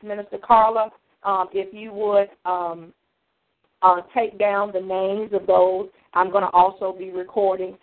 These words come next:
the names of everyone that is standing in need of prayer on this morning. I mean, if you know it, don't take long. Take God long to do what he's gonna do.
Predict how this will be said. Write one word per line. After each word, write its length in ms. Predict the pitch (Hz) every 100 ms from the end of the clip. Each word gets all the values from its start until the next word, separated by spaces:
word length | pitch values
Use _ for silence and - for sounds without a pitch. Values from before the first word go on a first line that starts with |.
| _ _ -
the 80 |
names 560 | 190 190 190 185 190 190 -
of 140 | 175 -
everyone 640 | 185 185 185 185 185 180
that 180 | 175 170 196 -
is 120 | 170 -
standing 420 | 185 180 190 185
in 180 | 180 180
need 200 | 180 190
of 200 | 180 _
prayer 280 | 196 185 185
on 260 | 175 170
this 140 | 170 180 190
morning. 460 | 180 180 180 180 - _ _
I 80 | 214
mean, 140 | 226
if 100 | 214
you 100 | 208
know 220 | 208 208
it, 80 | 214
don't 220 | 285 285 -
take 220 | 208 196
long. 400 | 196 190 190 185 _ _
Take 220 | 233 220 220
God 280 | 202 196 190
long 280 | 196 196
to 80 | 190
do 160 | 185 202
what 140 | 185
he's 140 | 196 190
gonna 280 | 185 185 180
do. 320 | 196 214